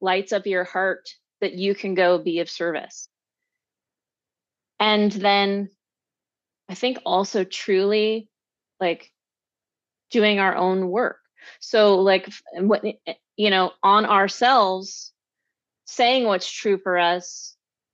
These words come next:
educating people around us. And for me, it means, like, I'm not going to go work for another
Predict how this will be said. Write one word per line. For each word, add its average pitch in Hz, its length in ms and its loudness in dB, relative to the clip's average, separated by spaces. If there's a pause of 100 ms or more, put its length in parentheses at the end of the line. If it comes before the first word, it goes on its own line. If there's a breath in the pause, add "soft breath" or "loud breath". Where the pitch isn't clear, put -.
(320)
educating 220 580 2
people 185 360 0
around 165 420 -2
us. 160 500 -6 (600)
And 214 160 0
for 208 180 -2
me, 214 380 0
it 196 220 0
means, 185 520 -2
like, 175 240 0
I'm 190 220 0
not 190 300 -2
going 196 260 -4
to 196 100 -6
go 185 280 4
work 175 460 0 (640)
for 175 120 0
another 170 640 -2